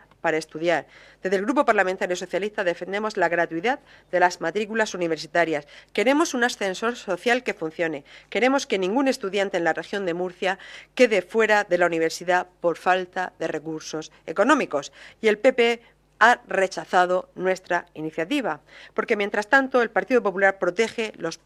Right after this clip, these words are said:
a los privilegiados. Nosotros, los socialistas, protegemos los derechos. Derecho a la educación, derecho a un medio ambiente sano y derecho a un futuro dig-,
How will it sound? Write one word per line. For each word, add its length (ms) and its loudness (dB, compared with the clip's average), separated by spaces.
a 100 2
los 200 0
privilegiados. 1000 -4
Nosotros, 680 0
los 200 -4
socialistas, 640 -2
protegemos 720 -2
los 180 -4
derechos. 560 0
Derecho 320 0
a 20 0
la 60 4
educación, 600 -2
derecho 380 2
a 20 6
un 140 0
medio 200 2
ambiente 360 -2
sano 500 -2
y 80 -4
derecho 480 -2
a 120 -4
un 320 -6
futuro 320 -6
dig-, 260 -2